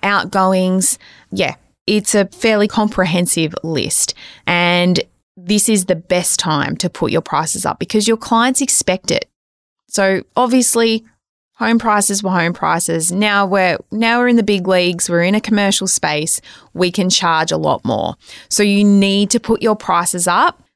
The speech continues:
from day dot. As soon as you open your doors in the new salon, they need to go up. So please don't forget,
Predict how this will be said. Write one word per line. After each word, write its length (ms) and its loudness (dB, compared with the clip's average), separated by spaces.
from 320 -2
day 280 0
dot. 320 0
As 120 -2
soon 220 2
as 120 2
you 120 4
open 280 0
your 180 0
doors 340 2
in 80 -2
the 60 -2
new 180 -2
salon, 480 0
they 180 2
need 220 -2
to 80 -6
go 200 -4
up. 260 -6
So 400 2
please 480 2
don't 220 0
forget, 520 0